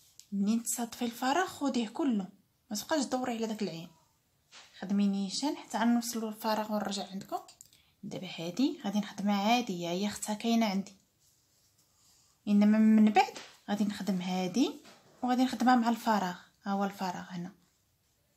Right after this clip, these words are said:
ما بقاش ندور هادي، نبقى ندور هنا، نبقى نتقاتل معاها. غادي نخدمها نيشان هكذا،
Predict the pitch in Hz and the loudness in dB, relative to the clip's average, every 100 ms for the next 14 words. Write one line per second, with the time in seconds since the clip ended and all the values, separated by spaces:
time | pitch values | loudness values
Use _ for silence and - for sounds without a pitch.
0 | _ _ _ 185 - 339 320 277 269 262 | _ _ _ -4 2 4 4 4 2 0
1 | 247 240 233 - 226 214 214 208 208 202 | 0 0 -4 -4 0 0 2 2 2 2
2 | 208 202 - 208 202 190 180 180 185 185 | -4 -6 -10 -8 -6 -6 -8 -10 -6 -6
3 | 208 208 226 247 269 294 - 185 180 185 | -4 -2 0 2 2 0 -4 -8 -8 -12
4 | - | -20